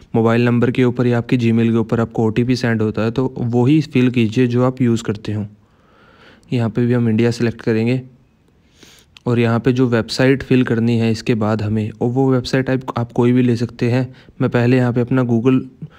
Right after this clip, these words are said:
अ, अपना YouTube चैनल यूज़ करता था, but वो लिंक मैंने काफ़ी बार यूज़ कर रखी है, तो मैं अब कोई और वैसे ही पेज यूज़ कर रहा हूँ। आप कुछ भी सर्च करके कोई भी स-, कर, अ, यूज़ कर सकते हैं,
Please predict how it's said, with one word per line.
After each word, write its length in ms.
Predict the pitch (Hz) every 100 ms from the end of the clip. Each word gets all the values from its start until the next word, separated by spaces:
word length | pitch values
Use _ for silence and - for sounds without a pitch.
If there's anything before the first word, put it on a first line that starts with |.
| - - - -
अ, 40 | 123
अपना 320 | 117 117 123
YouTube 280 | 120 110 131
चैनल 280 | 123 123
यूज़ 160 | 123 120
करता 260 | 123 110 117
था, 100 | 120
but 180 | 120
वो 120 | 120 127
लिंक 240 | 127 120
मैंने 160 | 123 123
काफ़ी 280 | 117 113
बार 140 | 120 120
यूज़ 220 | 120 117
कर 120 | 127
रखी 300 | 113 113 -
है, 80 | 120
तो 120 | 107
मैं 140 | 120 117
अब 220 | 117 - -
कोई 140 | 120
और 200 | 120 120
वैसे 280 | 117 113 123
ही 60 |
पेज 280 | 123 123 110
यूज़ 160 | 117 110
कर 120 | 110
रहा 120 | 117
हूँ। 100 | 117
आप 120 | 120
कुछ 200 | 120 127 143
भी 80 |
सर्च 280 | 135 135 120
करके 320 | - 117 131
कोई 200 | 123 123
भी 140 | 123 127
स-, 180 | - - -
कर, 360 | 120 123 123 -
अ, 120 | 104
यूज़ 320 | 120 117 123 127
कर 160 | 127
सकते 320 | 123 123 -
हैं, 240 | 113 110